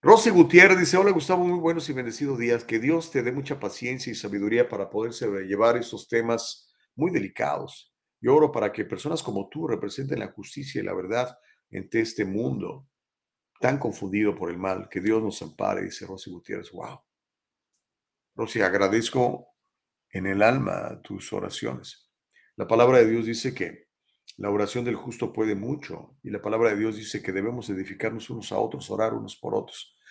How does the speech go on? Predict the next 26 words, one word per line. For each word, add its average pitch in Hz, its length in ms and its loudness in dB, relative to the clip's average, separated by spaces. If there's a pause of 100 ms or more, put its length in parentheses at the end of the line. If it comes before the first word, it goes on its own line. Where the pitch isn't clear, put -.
(180)
Yo 104 100 -6
te 147 100 0
lo 123 100 6
agradezco 104 360 0
mucho, 104 280 -6
Rosy, 101 280 -6
no 101 80 -12
sabes 104 280 -10
cómo 98 160 -12
te 98 100 -8
lo 90 80 -6
agradezco. - 480 -6
Y 104 100 2
oro 123 220 4
por 101 220 -6
ti, 127 280 0 (320)
igual 147 240 10
que 147 100 4
oro 147 180 6
por 104 240 -4
todos. - 540 -4
Aunque 107 180 -8
usted 139 160 -2
no 156 100 2
lo 135 80 2
crea, 135 420 2